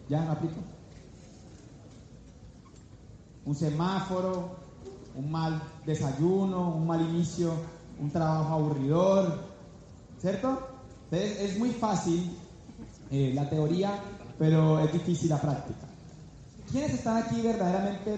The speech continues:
por primera vez y no saben nada? Levante la mano. Ok, bien. Eh, pues bienvenidos. Esto es un espacio,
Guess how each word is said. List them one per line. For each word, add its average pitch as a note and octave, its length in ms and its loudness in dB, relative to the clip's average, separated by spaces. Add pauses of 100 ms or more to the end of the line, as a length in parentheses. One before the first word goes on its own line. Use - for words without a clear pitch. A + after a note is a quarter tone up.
por F3 180 2
primera E3+ 360 4
vez G3 320 2
y F3+ 80 2
no F3 160 2
saben F#3 480 2
nada? E3 440 2
Levante D#3 300 -2
la E3+ 80 2
mano. B2 280 2 (1900)
Ok, D3+ 260 4
bien. A#2+ 460 0 (760)
Eh, D3 500 4
pues D#3+ 120 0
bienvenidos. E3+ 640 2
Esto G3+ 240 0
es F#3+ 160 -2
un G3 80 0
espacio, F#3+ 720 0